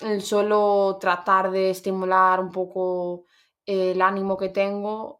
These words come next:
con tareas que me molen o que me, que me estimulan.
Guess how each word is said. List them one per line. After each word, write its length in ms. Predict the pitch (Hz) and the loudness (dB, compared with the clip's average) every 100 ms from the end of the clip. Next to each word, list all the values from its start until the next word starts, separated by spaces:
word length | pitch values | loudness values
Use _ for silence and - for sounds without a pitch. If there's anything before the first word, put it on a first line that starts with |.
| - | -6
con 180 | 190 185 | -4 -2
tareas 300 | 180 185 - | -2 -4 -4
que 80 | |
me 100 | 190 | -6
molen 460 | 170 170 175 175 214 | -4 -4 -6 -12 -16
o 100 | - | -10
que 80 | 180 | -8
me, 420 | 180 175 185 185 - | -6 -6 -8 -12 -12
que 100 | 180 | -8
me 100 | 180 | -8
estimulan. 580 | - 180 180 175 175 | -8 -6 -4 -6 -10